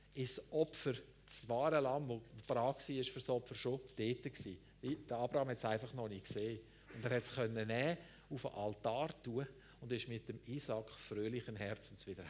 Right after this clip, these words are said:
heim. Also Gott weiss, wenn er muss eingreifen und was er macht. Und er, er, er macht das nicht, um uns zu plagen. Er hat das mit dem Isaac nicht gemacht, um zu plagen, sondern einzig und allein, einzig und allein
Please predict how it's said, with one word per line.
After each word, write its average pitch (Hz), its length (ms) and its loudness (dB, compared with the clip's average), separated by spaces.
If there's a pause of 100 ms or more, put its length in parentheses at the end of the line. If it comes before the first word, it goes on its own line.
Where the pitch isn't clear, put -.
heim. 90 180 -8 (1200)
Also 120 180 -2
Gott 147 280 4
weiss, 156 380 4
wenn 139 200 4
er 131 60 -2
muss 127 220 -2
eingreifen 131 480 -2
und 110 140 -10
was 107 160 -4
er 104 60 -6
macht. 101 460 -8 (540)
Und 127 120 -4
er, 127 100 4 (360)
er, 143 320 2
er 135 320 4 (240)
macht 135 360 2
das 120 100 -4
nicht, 147 160 2
um 147 100 0
uns 127 300 0
zu - 160 -8
plagen. 135 360 6
Er 120 100 2
hat 123 120 -2
das 127 140 -4
mit 123 160 -8
dem 123 100 0
Isaac 131 460 -2
nicht 131 200 -2
gemacht, 131 340 -2
um 113 120 -6
zu - 120 -10
plagen, 120 380 2
sondern 110 440 -2 (360)
einzig 147 480 0
und 123 200 -2
allein, 95 420 -2 (1120)
einzig 139 420 -2
und 127 220 0
allein 104 480 2